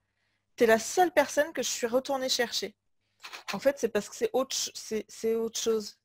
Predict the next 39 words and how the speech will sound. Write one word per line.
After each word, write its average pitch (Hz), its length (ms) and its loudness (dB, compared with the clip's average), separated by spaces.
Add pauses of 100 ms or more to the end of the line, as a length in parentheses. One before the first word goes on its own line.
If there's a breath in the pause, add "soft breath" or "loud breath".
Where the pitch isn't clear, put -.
C'est - 200 -8
là 262 160 4
que - 100 -6
je - 80 -10
parle 214 180 2
d'attraction. 214 640 0 (340 loud breath)
Tu - 60 -20
vois, 214 120 4
il 220 60 2
y - 20 2
a 202 60 4
des 196 160 0
gens 240 280 -2
en 196 140 0
marketing, 220 480 0
on 233 100 -6
parle 190 200 2
d'aimant 214 240 2
à 226 60 0
client. 220 380 -6 (240 loud breath)
Pour 202 140 -2
moi, 240 160 2
les 247 80 6
trois 220 220 0
quarts 240 180 2
des 208 80 -2
gens 226 160 -6
qui - 120 -6
en 185 140 -2
utilisent 208 280 -10
ce 226 100 -4
mot 254 140 -6
ne 247 80 -6
savent 202 220 -6
pas 233 100 -2
de 233 80 -8
quoi 214 120 -2
il 208 60 -4
s'agit. 190 380 -8